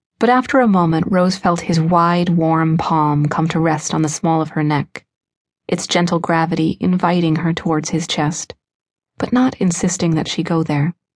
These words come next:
"Please, I want to hear. I want to know everything about you."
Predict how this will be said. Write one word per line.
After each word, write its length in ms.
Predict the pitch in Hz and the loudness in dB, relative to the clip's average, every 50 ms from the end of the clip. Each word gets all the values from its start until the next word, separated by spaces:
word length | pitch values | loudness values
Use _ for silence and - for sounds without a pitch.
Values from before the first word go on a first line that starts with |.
| _ _ _ _ _ _ _ _ _ _ _ _ _ _ _ _ | _ _ _ _ _ _ _ _ _ _ _ _ _ _ _ _
"Please, 520 | - - 208 175 147 147 151 175 - - - _ _ _ _ _ _ _ _ _ _ _ - | -4 -2 0 0 2 0 0 -2 -4 -8 -12 _ _ _ _ _ _ _ _ _ _ _ 0
I 80 | 196 | 2
want 280 | 190 196 208 196 180 170 | 2 4 4 2 2 2
to 80 | 165 | 0
hear. 340 | 147 156 147 131 120 113 - - _ _ _ _ _ _ _ _ _ _ _ | 0 2 2 0 0 -2 -4 -8 _ _ _ _ _ _ _ _ _ _ _
I 100 | - 190 | 0 2
want 240 | 180 202 208 202 196 | 4 4 4 4 2
to 80 | - 185 | 2 2
know 160 | 175 165 156 - | 0 0 0 0
everything 520 | 180 175 170 180 170 165 165 - 156 151 | 0 0 2 2 0 0 0 0 0 0
about 360 | 147 143 147 143 143 147 - | 0 0 0 -2 -2 -2 -2
you." 220 | - 131 - 175 | -2 -2 -2 -2